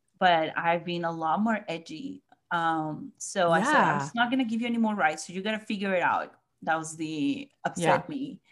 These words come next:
Speaker 1: Then the kid sends me a text message today and said he's taking this wood workshop, uh,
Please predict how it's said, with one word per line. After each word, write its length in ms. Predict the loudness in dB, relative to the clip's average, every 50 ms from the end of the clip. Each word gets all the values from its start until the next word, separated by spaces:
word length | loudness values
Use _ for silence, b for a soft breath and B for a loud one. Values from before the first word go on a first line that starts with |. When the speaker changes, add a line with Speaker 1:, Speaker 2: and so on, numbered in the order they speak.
| b b b b b b b b
Speaker 1:
Then 140 | b 4 6
the 100 | 6 6
kid 400 | 6 4 2 2 2 2 0 -2
sends 300 | -2 -2 -2 -2 -2 -4 -6
me 160 | -6 -6 -6
a 80 | -6
text 320 | -6 -6 -6 -6 -6 -8 -8
message 500 | -8 -8 -8 -10 -12 -14 -12 -14 -16 -14
today 640 | -14 -12 -10 -8 -8 -6 -6 -6 -6 -6 -6 -8 -6
and 200 | -6 -8 -8 -8 -8 -6
said 300 | -4 -4 -4 -4 -6 -10 _ -20
he's 320 | -14 -10 -8 -8 -8 -10 -14 -18 -20 -12 -6 -4
taking 240 | -4 -2 0 0 0
this 160 | -2 -2 -4
wood 260 | -4 -2 -2 -2 -2
workshop, 560 | -2 0 0 0 0 -2 -6 -6 -4 -6 -6 -8 _ _ _ _ _ -8
uh, 320 | -6 -4 -4 -4 -6 -8